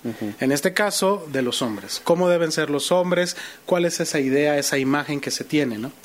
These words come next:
Speaker 1: Las tres Fs.
Speaker 2: Por ejemplo, ¿no? Feo, fuerte y formal.
Speaker 1: Ujú.
Speaker 2: Pero si bien, por ejemplo, ahorita que lo tocamos, ¿por qué queremos hablar o tocar esta parte de, del cine de los setentas, ochentas y noventas? Porque si bien, eh, ese es el cine que a nosotros nos tocó ver,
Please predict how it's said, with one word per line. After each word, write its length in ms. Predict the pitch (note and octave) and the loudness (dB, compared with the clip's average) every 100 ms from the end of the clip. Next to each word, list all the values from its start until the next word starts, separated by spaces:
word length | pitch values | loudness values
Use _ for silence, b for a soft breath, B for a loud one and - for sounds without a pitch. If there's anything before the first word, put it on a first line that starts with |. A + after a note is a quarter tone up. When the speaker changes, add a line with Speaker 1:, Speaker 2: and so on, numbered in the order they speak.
| B | B
Speaker 1:
Las 160 | - B2+ | -4 -2
tres 200 | D#3+ F3 | 0 2
Fs. 420 | F3 D#3+ C3 - - - B B - | 0 0 -4 -6 -12 -12 B B -2
Speaker 2:
Por 160 | E3 D#3+ | 2 4
ejemplo, 360 | F3 F#3+ D#3+ | 2 0 0
¿no? 160 | D3 F3+ | 2 2
Feo, 260 | - E3+ F3 | 2 0 2
fuerte 340 | F3 E3 D#3+ | 2 0 0
y 20 | |
formal. 500 | D#3+ C#3+ B2+ C#3 C3+ | -2 0 0 0 -2
Speaker 1:
Ujú. 300 | A2 A#2 G#2+ G2+ B - - | -4 -6 -8 -10 B -8 4
Speaker 2:
Pero 200 | F#3+ F#3 | 4 4
si 120 | G#3 | 2
bien, 380 | A3+ B3 A3+ A#3 - - D3 C#3 | 4 4 2 -4 -10 -6 -2 0
por 120 | C#3 | 2
ejemplo, 160 | C#3+ D3+ | 2 2
ahorita 180 | D#3+ E3+ | 2 0
que 80 | D#3 | 0
lo 100 | C#3 | -2
tocamos, 400 | C#3 D#3+ E3+ D#3+ | 0 0 0 -2
¿por 140 | D3 | -2
qué 140 | D#3 | -2
queremos 380 | D#3+ F3 F3 F3 | 0 2 2 2
hablar 280 | D#3 D3+ D#3+ | 2 2 2
o 40 | D#3+ | -2
tocar 380 | - F#3 D#3 C#3+ | -2 -2 0 0
esta 240 | C#3+ D3+ | -2 -2
parte 320 | D3 C#3+ - | -2 -2 0
de, 240 | C#3+ C3 B2 B B - | 2 2 -2 B B -4
del 240 | C3 B2 | 0 2
cine 400 | A2+ - D#3 D#3 | 2 2 2 2
de 60 | D3 | 2
los 120 | C3 | 0
setentas, 460 | C3 - D3 C#3+ C#3 | -2 0 0 0 -2
ochentas 420 | - C#3 C3 C3 | -2 -2 0 0
y 20 | C3 | 2
noventas? 600 | C3 D3 D3+ C#3 A2+ - B B B - | 2 2 0 -2 -6 -10 B B B -2
Porque 260 | C#3+ C#3+ | 0 2
si 160 | D3 E3+ | 0 2
bien, 320 | E3 F#3 G#3+ - - | 4 2 0 -6 -2
eh, 400 | F3 E3+ E3 F3 | 2 4 4 2
ese 180 | F3+ F3 | 0 0
es 100 | G3+ | 0
el 100 | G#3 | 0
cine 240 | F3+ F#3 F#3+ | 0 0 0
que 120 | F3+ | 0
a 20 | |
nosotros 500 | D3 C#3 - E3 F3+ | 0 0 0 0 0
nos 220 | F3 D3 - | 0 -2 -2
tocó 220 | C#3 E3+ | 0 4
ver, 220 | F#3+ G#3 | 2 0